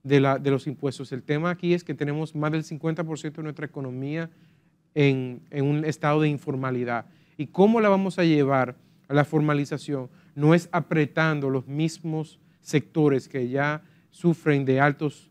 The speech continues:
de altas tasas de interés, porque siempre se habla de las telecomunicaciones, de la minería, de la banca y de otros sectores formales. Ya esos sectores tributan y tributan por encima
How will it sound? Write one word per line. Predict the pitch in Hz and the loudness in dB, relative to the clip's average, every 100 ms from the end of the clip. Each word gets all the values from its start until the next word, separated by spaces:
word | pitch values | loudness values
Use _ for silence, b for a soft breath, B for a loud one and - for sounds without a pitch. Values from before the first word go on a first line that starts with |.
| - | -2
de | |
altas | 143 131 147 | 0 0 -4
tasas | 160 - 147 | -4 -2 -4
de | |
interés, | 139 135 160 165 - b b | -6 -4 -2 -2 -6 b b
porque | 135 143 | -4 -2
siempre | 151 143 147 | 0 -2 -2
se | 160 | -2
habla | 151 143 | 0 0
de | 139 | 2
las | 131 131 | 2 0
telecomunicaciones, | 135 127 139 131 120 127 - 170 156 | -2 -6 -6 -10 -10 -8 -2 0 0
de | 139 | -2
la | 127 | -6
minería, | 127 123 123 156 156 | -10 -10 -4 -2 0
de | 131 | -2
la | 123 | -4
banca | 117 160 156 147 151 b b b | 0 0 0 -2 -8 b b b
y | 143 | 0
de | 139 | 4
otros | 147 165 160 - - | 4 2 -4 -8 -10
sectores | - 143 165 156 147 | -6 -4 0 0 0
formales. | - 131 127 165 143 107 - b b b | -8 -8 -2 0 0 -6 -16 b b b
Ya | 151 | 0
esos | 185 | 0
sectores | 185 165 185 180 | -6 0 0 0
tributan | - 147 165 220 226 | 0 -2 0 -2 0
y | 196 | -2
tributan | - 147 202 226 | 0 0 0 -2
por | 196 170 | -2 0
encima | 156 131 - 190 269 302 | 0 -2 -2 0 0 -6